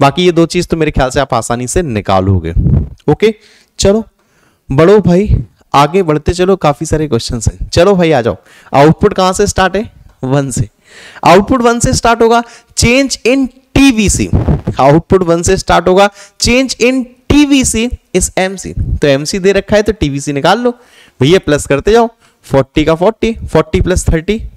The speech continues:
सेवेंटी, सेवेंटी प्लस थर्टी फ़ाइव, वन ज़ीरो फ़ाइव, वन ज़ीरो फ़ाइव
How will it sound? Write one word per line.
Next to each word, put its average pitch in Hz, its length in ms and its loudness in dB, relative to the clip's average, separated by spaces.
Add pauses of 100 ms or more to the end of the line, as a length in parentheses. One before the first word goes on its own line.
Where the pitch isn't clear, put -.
सेवेंटी, 196 540 -2 (320)
सेवेंटी 196 420 0
प्लस 214 300 -2
थर्टी 196 200 -2
फ़ाइव, - 520 0
वन 127 180 -2
ज़ीरो 175 200 0
फ़ाइव, 202 260 0 (340)
वन 160 200 0
ज़ीरो 226 220 -2
फ़ाइव 226 220 2